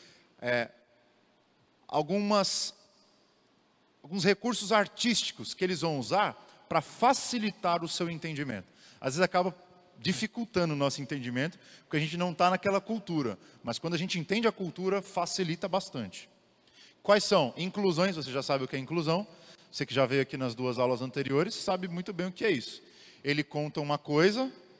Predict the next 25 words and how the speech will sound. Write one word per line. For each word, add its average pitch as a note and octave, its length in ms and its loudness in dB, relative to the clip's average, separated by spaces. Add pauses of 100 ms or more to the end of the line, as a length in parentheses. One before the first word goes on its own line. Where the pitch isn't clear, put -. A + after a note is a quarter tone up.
(720)
conta E3+ 320 2
outra F3 260 6
coisa E3+ 300 2
lá E3+ 120 6
no F3+ 120 0
fim, G#3+ 360 0 (240)
e G#3 120 0
no B3 120 6
meio G#3+ 400 6 (300)
ele D#3 160 0
coloca E3+ 400 2
uma E3+ 100 2
coisa E3+ 280 -2
diferente. D3 640 -4 (1000)
Um B2 60 -16
sanduíche. F#3 720 4 (480)
O A#2 80 -12
Jonathan D#3 340 4
lem-, F3 140 4
o A#2 460 -2
Josimar B2+ 480 0
lembrou D3 260 0
porque F3 240 -6
a E3 60 0
barriga D3 440 -2